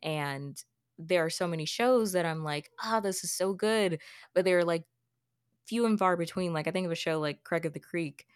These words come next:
which is on Cartoon Network, which was a phenomenal show. And it was so unapologetically Black, but also about this, you know, it had a very Spielbergian Kids on Bikes kind of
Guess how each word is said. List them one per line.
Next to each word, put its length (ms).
which 160
is 80
on 140
Cartoon 260
Network, 320
which 120
was 140
a 80
phenomenal 680
show. 460
And 220
it 60
was 140
so 460
unapologetically 880
Black, 280
but 100
also 400
about 420
this, 260
you 80
know, 140
it 140
had 160
a 40
very 340
Spielbergian 680
Kids 240
on 120
Bikes 520
kind 220
of 100